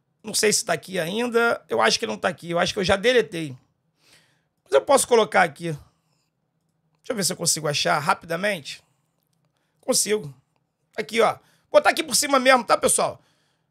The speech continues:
É, sem edição nenhuma. Só pra vocês poderem ver. Esse aqui foi o time base do Grêmio no jogo de ontem. Contra o Atipato. Marquezinho no gol, João Pedro na lateral direita, Rodrigo Eli e Kahneman.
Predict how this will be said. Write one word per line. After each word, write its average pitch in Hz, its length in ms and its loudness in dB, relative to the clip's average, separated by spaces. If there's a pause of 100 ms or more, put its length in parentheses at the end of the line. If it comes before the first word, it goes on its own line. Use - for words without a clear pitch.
É, 175 340 0
sem 269 220 2
edição 254 340 2
nenhuma. 240 460 -2 (360)
Só - 160 2
pra 254 100 2
vocês 269 240 2
poderem 240 340 4
ver. 196 300 0 (400)
Esse 254 200 2
aqui 320 180 0
foi - 120 4
o 403 40 6
time 466 240 4
base 330 320 6
do 220 80 -4
Grêmio 233 280 4
no 226 80 0
jogo 214 220 2
de 202 120 -2
ontem. 190 440 -2 (960)
Contra 196 280 0
o 208 40 6
Atipato. 202 720 2 (720)
Marquezinho 277 640 4
no 262 100 2
gol, 302 320 8
João 262 320 2
Pedro 196 560 2
na 214 140 6
lateral 214 340 4
direita, 214 640 4
Rodrigo 247 520 2
Eli 269 300 2
e 202 60 -8
Kahneman. 226 520 2